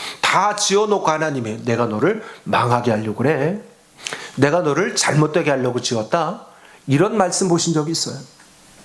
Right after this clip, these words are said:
그러니까 보여주는 형편 상황에서는 아무리 어렵고 힘들어도 우리가 소망의 끈을 놓지 않아야 돼요.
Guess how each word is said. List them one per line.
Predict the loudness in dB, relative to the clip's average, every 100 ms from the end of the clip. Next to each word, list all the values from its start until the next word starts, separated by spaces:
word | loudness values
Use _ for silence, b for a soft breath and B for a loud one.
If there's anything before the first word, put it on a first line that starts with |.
| -20 -2
그러니까 | 0 2 2 2 2
보여주는 | 4 4 4 2
형편 | 2 2 0
상황에서는 | 2 0 0 0 0 2 2 0 B B B
아무리 | -2 0 2 2
어렵고 | 2 -2 -2
힘들어도 | -2 0 2 2
우리가 | 0 0 2 0 -2 B B B
소망의 | -2 2 2 2 0
끈을 | 0 0
놓지 | 0 0 -2
않아야 | -2 -4 -8
돼요. | -10